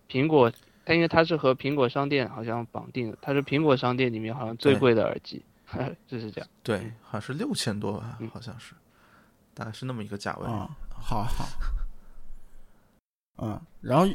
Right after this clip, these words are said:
Speaker 2: U M那M E一，反正它倒是做成了一个真正耳塞，但是戴着也不舒服。然后，呃，厂家工程师跟我说是用了两层振膜，然后所以这可能是他糊的原因，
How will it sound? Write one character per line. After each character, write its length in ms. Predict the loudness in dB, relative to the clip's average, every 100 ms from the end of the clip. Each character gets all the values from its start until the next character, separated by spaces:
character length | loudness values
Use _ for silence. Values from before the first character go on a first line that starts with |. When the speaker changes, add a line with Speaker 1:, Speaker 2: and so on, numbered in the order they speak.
| 2
Speaker 2:
U 140 | 6
M 240 | 8 8
那 100 | 6
M 260 | 4 4 2
E 60 | 2
一， 400 | 2 0 0 0
反 160 | -2 -4
正 680 | -2 -2 -2 -4 -6 -8 -10 -16 -20 -20 -20 -20 -20 _ 2
它 140 | 2
倒 220 | 6 6
是 120 | 6
做 160 | 6 6
成 160 | 6 4
了 120 | 4
一 80 | 4
个 100 | 4
真 160 | 2
正 100 | 0 -2
耳 160 | -4
塞， 280 | 0 0 0 0
但 160 | 0
是 260 | 0 -2 -4 0
戴 160 | 2 4
着 60 |
也 60 | 2
不 140 | 4
舒 240 | 4 4 0
服。 180 | -2 -4
然 180 | -4 -2
后， 320 | 0 0 -2 -10 -20 _ -6
呃， 340 | -2 0 0 -2
厂 160 | 0
家 120 | 2
工 120 | 4 4
程 100 | 6
师 140 | 6
跟 100 | 4
我 100 | 2
说 200 | 4 4
是 120 | 4
用 160 | 4 2
了 100 | 2
两 200 | -2 -4
层 180 | -6 -2
振 140 | 0
膜， 180 | -2 -8 -12 -16 -6
然 160 | -2
后 100 | -2
所 160 | 2 4
以 60 |
这 100 | 4
可 140 | 0 0
能 100 | -2
是 140 | -2
他 60 | -2
糊 220 | 0 0
的 100 | 0
原 220 | 0 -4
因， 160 | -8